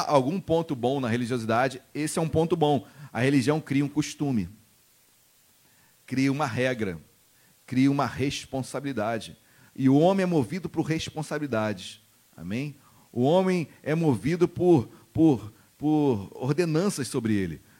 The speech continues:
O homem é movido pelas suas, suas responsabilidades e assim ele cresce. Amém? Glórias a Deus. Versículo três. E disseram uns aos outros,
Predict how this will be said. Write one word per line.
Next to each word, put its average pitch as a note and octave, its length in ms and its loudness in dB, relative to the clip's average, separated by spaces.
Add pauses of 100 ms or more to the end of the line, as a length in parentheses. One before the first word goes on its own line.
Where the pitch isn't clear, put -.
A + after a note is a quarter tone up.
(180)
O G#2+ 140 0
homem F3+ 240 4
é - 20 2
movido E3+ 580 2 (300)
pelas E3 220 4
suas, F3+ 260 0
suas - 400 -2
responsabilidades D3+ 920 0 (160)
e E3+ 80 6
assim F3 360 0
ele A#3 100 -4
cresce. - 540 0 (580)
Amém? F3 560 6 (140)
Glórias E3+ 320 12
a D3 60 12
Deus. G3+ 480 12 (1040)
Versículo A3+ 400 6
três. E3+ 640 2 (1200)
E G#3 60 0
disseram B3 540 6
uns C#4 200 2
aos F#3+ 220 8
outros, D3 640 4